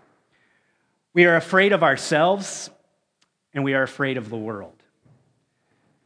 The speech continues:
But there's good news in this passage that speaks to both of those fears, the fear of ourselves and the fear of the world. So let's explore these together. We are afraid of ourselves.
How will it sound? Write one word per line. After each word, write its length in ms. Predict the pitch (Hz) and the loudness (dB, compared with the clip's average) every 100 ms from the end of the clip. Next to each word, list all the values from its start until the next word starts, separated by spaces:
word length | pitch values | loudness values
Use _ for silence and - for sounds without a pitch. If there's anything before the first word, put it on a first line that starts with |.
| _ | _
But 100 | 165 | 0
there's 220 | 170 175 123 | 2 2 2
good 260 | 220 359 | 2 2
news 320 | 359 277 247 | 2 0 0
in 80 | 202 | 0
this 160 | 190 185 | -2 -2
passage 540 | 202 214 214 165 143 | 2 2 2 -2 -4
that 160 | 180 175 | -6 -6
speaks 420 | - 220 214 - | -4 -4 -4 -6
to 220 | - 185 | -2 0
both 360 | 131 196 226 240 | 4 4 4 2
of 120 | 180 | 0
those 260 | 180 175 - | 0 0 -4
fears, 380 | 208 175 120 | -2 -2 -2
the 80 | 160 | -6
fear 280 | - 196 202 | -2 2 2
of 80 | 180 | 4
ourselves 540 | 165 - 226 247 208 | 2 2 4 4 2
and 80 | 208 | -2
the 60 | 170 | -2
fear 260 | 214 190 | 0 0
of 100 | 170 | 0
the 80 | 156 | -2
world. 360 | 156 151 120 - | -2 -2 -2 -2
So 80 | |
let's 180 | 180 - | -2 0
explore 480 | 330 - - 196 185 | -2 -6 -4 -2 0
these 260 | 156 143 143 - - _ | -2 -4 -6 -18 -20 _
together. 420 | - 135 127 113 | -6 -2 -2 -2
We 160 | 160 302 | 0 2
are 180 | 302 226 | 4 4
afraid 760 | 120 - 170 165 165 170 160 - _ _ | 2 -2 -4 -2 0 -2 -4 -12 _ _
of 360 | 147 135 123 - _ _ _ | 0 0 -2 -14 _ _ _
ourselves. 840 | 135 113 - 113 90 101 - - | -4 -2 -6 -8 -8 -18 -20 -20